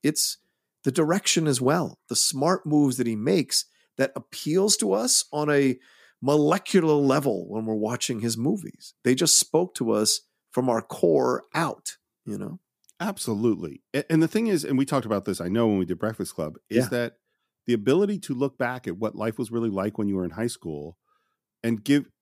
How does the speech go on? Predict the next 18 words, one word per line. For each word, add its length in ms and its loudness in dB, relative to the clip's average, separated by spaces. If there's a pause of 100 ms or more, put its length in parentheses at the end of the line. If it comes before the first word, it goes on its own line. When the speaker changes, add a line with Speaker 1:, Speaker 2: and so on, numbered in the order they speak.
(120)
Speaker 2:
it 180 -2
truth 380 -2
is 140 -4
something 300 -4
that 120 -4
most 320 -4 (120)
writers 340 -4
can't 280 -6
do. 240 -4 (280)
Speaker 1:
Yeah. 160 0
Speaker 2:
And 240 0 (140)
he 220 -6
can. 580 -4 (420)
And 460 2
his 300 -2
batting 440 2
average 360 -2
is, 180 -6